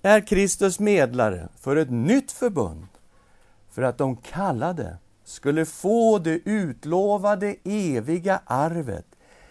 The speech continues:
sedan han genom sin död hade friköpt oss från överträdelserna under det första förbundet. Viktig vers.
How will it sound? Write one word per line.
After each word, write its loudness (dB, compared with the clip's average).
sedan 4
han 2
genom 0
sin -2
död 2
hade -2
friköpt -2
oss 2
från 0
överträdelserna 2
under 2
det -4
första -8
förbundet. -18
Viktig -8
vers. -18